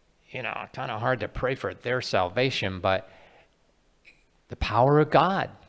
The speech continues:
you know, if God can do it in Saul to become Paul, God can do it in other,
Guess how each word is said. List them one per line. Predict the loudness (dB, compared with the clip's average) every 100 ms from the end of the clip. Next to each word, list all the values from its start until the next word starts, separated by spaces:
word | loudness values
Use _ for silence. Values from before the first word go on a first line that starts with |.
| _
you | -4
know, | 0 2 0
if | 0
God | 0 0 0
can | -2
do | 2 4
it | 2 0
in | -6 -6 -4 -6 -8
Saul | -6 0 2 2 2 0 -2 -4
to | -6
become | -6 -6 -6 -6
Paul, | -4 2 4 6 4 0 -8 -20 -20 _ _ _ _
God | 0 0 0
can | -2 0
do | 2 2
it | 0
in | -4 -4
other, | -2 0 0 -2